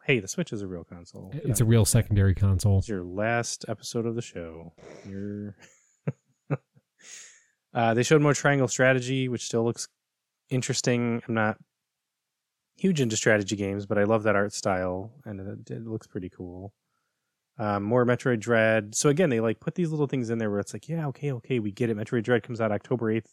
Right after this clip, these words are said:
Speaker 1: like, we know." Um, but they had this big elaborate trailer for it that was like, "Okay,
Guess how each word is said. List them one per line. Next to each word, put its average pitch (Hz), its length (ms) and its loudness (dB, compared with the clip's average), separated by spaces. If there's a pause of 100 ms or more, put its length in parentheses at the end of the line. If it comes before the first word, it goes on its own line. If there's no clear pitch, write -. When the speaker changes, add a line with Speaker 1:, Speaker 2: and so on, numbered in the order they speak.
Speaker 1:
like, 101 160 -10
we 110 120 -2
know." 104 460 4 (680)
Um, 98 500 -4 (840)
but 120 100 0
they 113 80 2
had 120 120 2
this 120 120 0
big 117 240 2
elaborate 107 580 2 (160)
trailer 127 380 2
for 90 300 -4
it 87 120 -16 (220)
that 110 160 -4
was 95 160 -8
like, 92 380 -6 (840)
"Okay, 131 440 -8